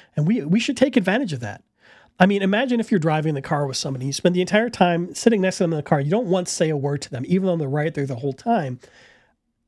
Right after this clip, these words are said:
You're not developing your friendship or your relationship with them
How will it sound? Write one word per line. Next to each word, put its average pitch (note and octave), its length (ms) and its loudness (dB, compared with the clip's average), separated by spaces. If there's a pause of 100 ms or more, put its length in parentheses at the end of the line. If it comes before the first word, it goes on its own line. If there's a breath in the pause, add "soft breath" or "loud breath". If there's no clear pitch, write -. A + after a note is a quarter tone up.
(220)
You're A3 280 0
not A#3 180 -2
developing F3 640 2
your D#3 120 -2
friendship E3+ 440 0
or C#3+ 40 -2
your C3 120 -4
relationship E3+ 520 -4
with B2+ 80 -8
them B2 280 -8